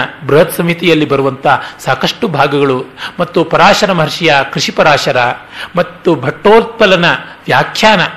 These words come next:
ತುಂಬಾ ಸ್ವತಂತ್ರ ಗ್ರಂಥ ಸದೃಶವಾದಂತಹ ವ್ಯಾಖ್ಯಾನ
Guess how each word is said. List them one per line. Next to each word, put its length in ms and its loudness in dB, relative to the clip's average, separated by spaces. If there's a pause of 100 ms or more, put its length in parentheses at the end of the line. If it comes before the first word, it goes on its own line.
(180)
ತುಂಬಾ 260 0
ಸ್ವತಂತ್ರ 540 2
ಗ್ರಂಥ 340 -4
ಸದೃಶವಾದಂತಹ 760 -2
ವ್ಯಾಖ್ಯಾನ 520 -2